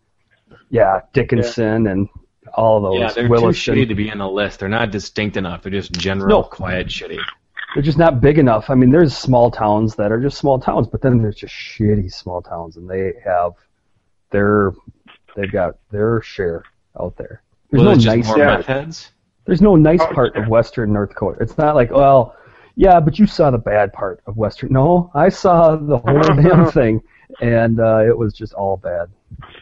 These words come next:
Speaker 2: You know what's another shitty place, since we're on the shitty place topic? You guys ever heard of Saint Martin? Smartin?
Speaker 1: Uh-uh. I
Speaker 2: You
Speaker 1: don't,
Speaker 2: ever heard
Speaker 1: is
Speaker 2: of
Speaker 1: that
Speaker 2: that
Speaker 1: a, no.
Speaker 2: Well, it's the Stearns County. It's like the Dixie of
Speaker 1: Oh.
Speaker 2: Stearns County.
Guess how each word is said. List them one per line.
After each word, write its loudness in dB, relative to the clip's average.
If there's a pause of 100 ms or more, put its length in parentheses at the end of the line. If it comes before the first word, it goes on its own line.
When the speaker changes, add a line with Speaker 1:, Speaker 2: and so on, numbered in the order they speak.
(140)
Speaker 2:
You 2
know 4
what's 0
another 2 (140)
shitty 2
place, 2 (100)
since -8
we're 0
on 0
the -8
shitty 0
place 2
topic? -2 (800)
You 0
guys 2
ever 2
heard 0
of -10
Saint -4
Martin? -4 (440)
Smartin? -4 (1200)
Speaker 1:
Uh-uh. -6
I -2
Speaker 2:
You 2
Speaker 1:
don't, 2
Speaker 2:
ever -2
heard 0
Speaker 1:
is 4
Speaker 2:
of 4
Speaker 1:
that 2
Speaker 2:
that 0
Speaker 1:
a, -4 (640)
no. -8 (540)
Speaker 2:
Well, 0
it's -6
the -4
Stearns -2
County. 0
It's 0
like 0
the -4
Dixie -2
of 2
Speaker 1:
Oh. 4
Speaker 2:
Stearns 4
County. -4